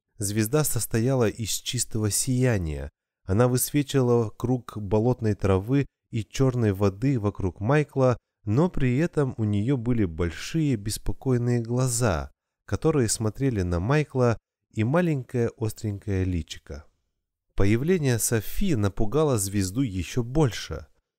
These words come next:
Она метнулась в сторону — и запищала пронзительным ломким голоском: "Кто вы? Что вам нужно?"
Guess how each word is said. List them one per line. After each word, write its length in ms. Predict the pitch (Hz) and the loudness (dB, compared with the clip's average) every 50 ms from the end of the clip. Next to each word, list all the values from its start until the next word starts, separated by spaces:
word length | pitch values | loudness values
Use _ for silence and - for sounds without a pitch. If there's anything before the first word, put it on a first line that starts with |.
| _ _ | _ _
Она 220 | - 107 143 180 | 0 2 2 2
метнулась 600 | 165 131 127 - - 151 151 131 104 90 85 - | 2 2 -2 -2 0 2 4 4 4 2 2 0
в 140 | - - - | -2 -2 -2
сторону — 640 | - - - 165 170 151 147 139 135 139 143 135 123 - _ _ _ _ | -2 -2 0 0 2 2 2 2 2 2 2 2 2 0 _ _ _ _
и 120 | - 165 | -2 -2
запищала 880 | 151 120 113 127 117 - - 104 98 - - - - 165 160 143 135 120 | 0 2 2 2 2 0 -2 -6 -4 -4 -4 -2 0 0 2 2 0 -2
пронзительным 1120 | - - - 104 95 92 95 92 90 110 165 170 - - 151 131 123 120 123 120 117 110 - | -2 0 2 2 4 4 2 0 0 -2 -4 -4 -4 -2 0 0 2 2 2 2 2 0 -2
ломким 640 | - 110 101 98 107 120 120 120 113 - - 120 113 107 | 0 0 2 2 2 0 0 -2 -6 -4 -2 -2 -2 0
голоском: 720 | 110 110 110 113 107 - - - - 123 90 76 82 90 _ _ _ _ _ _ _ _ _ | 0 2 2 2 2 0 0 -2 -2 -2 -2 -2 -4 -10 _ _ _ _ _ _ _ _ _
"Кто 360 | - - - - 254 233 196 | -16 -2 2 4 6 6 6
вы? 260 | 165 165 139 117 110 - _ _ _ _ | 4 2 2 2 0 -4 _ _ _ _
Что 260 | - - - - 208 | -8 -2 2 2 4
вам 260 | 190 220 226 226 226 | 4 4 4 4 4
нужно?" 580 | 240 254 247 196 143 127 117 104 82 78 76 80 | 4 4 4 4 4 2 2 0 0 0 -4 -10